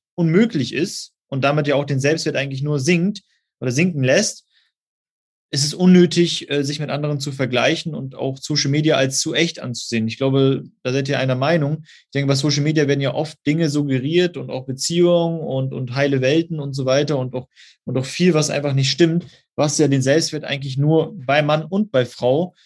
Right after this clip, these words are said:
oder die Erwartung vor allem auch so hochschraubt, dass es auch zum Scheitern verurteilt ist. Deswegen würde ich erstmal Punkt eins sagen, man muss sich bewusst sein, wer man ist und vor allem auch, dass man ein Unikat ist, unique ist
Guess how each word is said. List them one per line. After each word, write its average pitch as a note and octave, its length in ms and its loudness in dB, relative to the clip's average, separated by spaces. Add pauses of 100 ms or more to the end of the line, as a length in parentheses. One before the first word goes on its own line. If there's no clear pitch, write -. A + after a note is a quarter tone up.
(240)
oder D3 160 0
die C3+ 100 2
Erwartung D3 420 2
vor C#3+ 100 -4
allem C3 100 -4
auch B2+ 60 -6
so A#2+ 120 -8
hochschraubt, C3 600 -4 (280)
dass C3 180 0
es - 360 -2
auch E3 240 4
zum C#3 200 -4
Scheitern C3+ 340 0
verurteilt C#3+ 360 -2
ist. A2 120 -4
Deswegen C#3 300 -4
würde C#3+ 120 -4
ich C#3+ 80 -6
erstmal D3 240 -6
Punkt C#3+ 220 -10
eins E3 260 0
sagen, D#3 260 4
man C#3 120 0
muss C#3+ 180 -4
sich C3+ 300 -6 (360)
bewusst D3+ 460 4
sein, F#3 280 4
wer D3+ 120 2
man C#3+ 180 0
ist - 540 -2
und C#3+ 300 -6
vor C#3+ 160 -2
allem C#3+ 260 0
auch, C3+ 140 -2
dass C#3 180 -4
man C3+ 360 -4
ein C#3+ 60 -8
Unikat C3+ 540 0
ist, A3 260 -4
unique D3 300 2
ist A3+ 340 -4